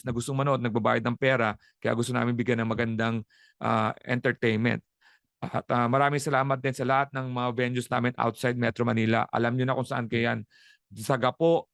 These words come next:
yung, ah, Cork, ah, Cork Room, ang, ah, Rallies, ang Palace, ang Pop Gapo. Um,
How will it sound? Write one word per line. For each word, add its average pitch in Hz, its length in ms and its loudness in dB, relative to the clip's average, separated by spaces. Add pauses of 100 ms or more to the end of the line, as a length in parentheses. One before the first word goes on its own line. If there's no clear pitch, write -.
(380)
yung, 120 200 2
ah, 120 460 0
Cork, 135 260 2 (380)
ah, 120 320 2 (480)
Cork 156 320 2
Room, 175 560 4 (500)
ang, 123 300 -2
ah, 120 560 2
Rallies, 180 880 0 (340)
ang 120 220 -6
Palace, 175 880 2 (140)
ang 113 180 -4
Pop 127 220 2 (500)
Gapo. 185 640 2 (540)
Um, 117 720 0